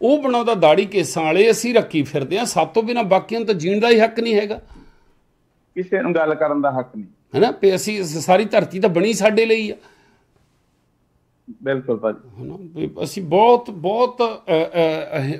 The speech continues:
Speaker 1: ਮੋਰੈਲਿਟੀ ਦੇ ਪੱਖੋਂ ਬਹੁਤ ਭੈੜੇ ਆ। ਉਹਦਾ ਕਸੂਰ ਜਿਹੜਾ ਆ, ਸਾਡੇ ਵੱਡੇ ਵਡੇਰੇ ਜਿਹੜੇ ਬ੍ਰਹਮ ਗਿਆਨੀ ਕਹਾਉਂਦੇ ਆ ਨਾ, ਜਿਨ੍ਹਾਂ ਨੇ ਐਡੇ ਐਡੇ ਗ੍ਰੰਥ ਲਿਖ ਕੇ ਰੱਖ ਦਿੱਤੇ,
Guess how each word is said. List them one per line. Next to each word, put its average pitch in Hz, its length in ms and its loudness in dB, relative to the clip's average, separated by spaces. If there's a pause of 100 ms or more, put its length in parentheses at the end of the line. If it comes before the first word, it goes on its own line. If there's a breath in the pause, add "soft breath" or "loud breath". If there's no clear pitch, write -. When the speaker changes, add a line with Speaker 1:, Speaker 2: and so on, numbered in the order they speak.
(400 soft breath)
Speaker 1:
ਮੋਰੈਲਿਟੀ 185 520 2
ਦੇ 240 100 2
ਪੱਖੋਂ 214 480 -2
ਬਹੁਤ 160 500 -2
ਭੈੜੇ 175 400 2
ਆ। 190 60 2
ਉਹਦਾ 220 160 0
ਕਸੂਰ 196 540 -4
ਜਿਹੜਾ 208 480 2
ਆ, 170 80 -10 (280 soft breath)
ਸਾਡੇ 196 300 0
ਵੱਡੇ 170 340 0
ਵਡੇਰੇ 175 340 -2
ਜਿਹੜੇ 196 200 -2
ਬ੍ਰਹਮ 196 360 -2
ਗਿਆਨੀ 190 300 0
ਕਹਾਉਂਦੇ 160 380 -4
ਆ 214 40 -4
ਨਾ, 254 120 -4
ਜਿਨ੍ਹਾਂ 208 280 2
ਨੇ 196 60 6
ਐਡੇ 175 200 2
ਐਡੇ 180 180 -2
ਗ੍ਰੰਥ 147 400 0
ਲਿਖ 165 200 -2
ਕੇ 160 120 -6
ਰੱਖ 147 240 -2
ਦਿੱਤੇ, 147 400 -8